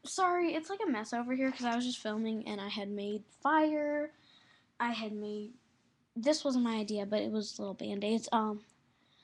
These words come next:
I'll t-, like, if you wanna know where that video is for the Band-Aids, I will get you her name.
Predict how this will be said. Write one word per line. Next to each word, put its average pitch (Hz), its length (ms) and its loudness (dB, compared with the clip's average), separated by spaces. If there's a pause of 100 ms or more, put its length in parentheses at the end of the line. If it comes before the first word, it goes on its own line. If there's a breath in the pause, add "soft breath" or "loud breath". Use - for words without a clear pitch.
(640 soft breath)
I'll 320 180 8
t-, 320 120 -4 (560 loud breath)
like, 302 200 -2
if 294 120 0
you 349 100 4
wanna 269 200 4
know 254 380 4 (280 loud breath)
where 262 160 4
that 220 200 4
video 214 360 -4
is 214 180 -6
for - 180 -10
the 208 80 -10
Band-Aids, 214 480 -6 (720 loud breath)
I 233 220 -2
will 254 400 0 (400)
get 262 320 -4
you 294 140 0
her 285 200 -4
name. 269 320 -4